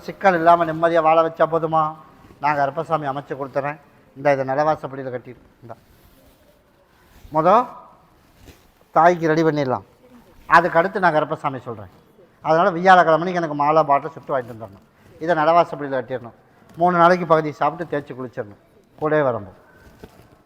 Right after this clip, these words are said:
கருப்பசாமி மறுபடி பல்லடம் முயற்சிப்பா, பல்லடம். அப்படியா? எல்லாரும் மறுபடியும் காலைல வெளுப்பா. துணிக்கடை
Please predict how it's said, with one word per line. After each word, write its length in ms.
கருப்பசாமி 460
மறுபடி 300
பல்லடம் 500
முயற்சிப்பா, 380
பல்லடம். 440
அப்படியா? 440
எல்லாரும் 420
மறுபடியும் 380
காலைல 240
வெளுப்பா. 260
துணிக்கடை 400